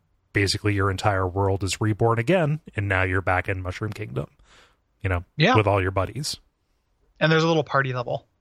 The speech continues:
Speaker 2: for you to kinda go through. It's a, the, you know, you get to actually walk through the celebration.
Speaker 1: Do you? I didn't get a chance to do that. I thought that was the
Speaker 2: And
Speaker 1: grand,
Speaker 2: that
Speaker 1: the grand finale thing, like, after you get all the stars.
Speaker 2: I, that's what I mean.
Speaker 1: Okay.
Speaker 2: I guess, like,
Speaker 1: Yeah.
Speaker 2: you do eventually get to do that if you do everything.
Speaker 1: Yeah.
Speaker 2: You get to do this little,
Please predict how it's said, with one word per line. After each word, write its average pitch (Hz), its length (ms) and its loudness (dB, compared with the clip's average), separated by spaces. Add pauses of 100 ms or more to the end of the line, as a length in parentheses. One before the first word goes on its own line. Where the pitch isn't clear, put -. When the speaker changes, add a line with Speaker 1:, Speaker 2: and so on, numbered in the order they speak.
(420)
Speaker 2:
for 143 80 -2
you 139 40 2
to 131 40 2
kinda 127 180 2
go 127 140 2
through. 127 320 0
It's 135 180 0
a, 151 80 4
the, 139 200 2
you 151 160 -6
know, 135 80 4
you 143 100 2
get 156 80 2
to 151 160 4
actually 151 240 0
walk 139 280 0
through 143 120 -6
the 127 100 -4
celebration. 139 640 -2 (180)
Speaker 1:
Do 147 100 4
you? 254 120 0
I 247 80 2
didn't 214 220 0
get 226 100 -4
a 202 60 0
chance 196 220 0
to - 40 -8
do 208 120 0
that. 104 140 4
I 104 40 0
thought 156 180 2
that 156 80 0
was 123 140 0
the 127 100 0
Speaker 2:
And - 80 4
Speaker 1:
grand, 127 160 4
Speaker 2:
that 143 60 0
Speaker 1:
the 127 80 2
grand 123 260 0
finale 113 380 2
thing, 165 240 -4
like, 117 300 0
after 123 240 2
you 113 100 -2
get 110 140 2
all 98 120 0
the 101 100 -6
stars. 135 500 -4 (640)
Speaker 2:
I, 220 100 4
that's 214 260 0
what 170 80 4
I 147 40 2
mean. 147 220 -10 (120)
Speaker 1:
Okay. 143 160 4
Speaker 2:
I 147 40 4
guess, 143 200 2
like, 160 100 4
Speaker 1:
Yeah. 180 140 4
Speaker 2:
you 180 180 2
do 190 160 4
eventually 170 320 0
get 147 100 -2
to 135 60 -6
do 147 80 0
that 143 120 4
if 147 200 -4
you 147 60 -2
do 135 120 0
everything. 135 540 -2
Speaker 1:
Yeah. - 220 -4
Speaker 2:
You 151 80 2
get 139 100 4
to 135 80 -4
do 135 100 2
this 131 180 0
little, 147 320 2